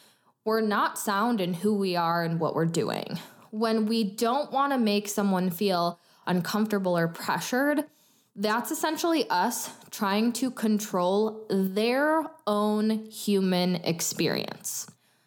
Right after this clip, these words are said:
We are all entitled to our own human experience. There is no way in hell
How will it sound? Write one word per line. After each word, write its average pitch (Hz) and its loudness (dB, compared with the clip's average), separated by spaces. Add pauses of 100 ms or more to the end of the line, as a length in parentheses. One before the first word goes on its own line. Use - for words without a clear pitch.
(500)
We 214 0
are 294 0
all 196 0
entitled 226 0 (280)
to 226 0
our 214 0
own 175 0 (280)
human 175 0 (120)
experience. - -2 (520)
There 240 2
is 247 0
no 220 2
way 247 2
in 185 0
hell 220 -2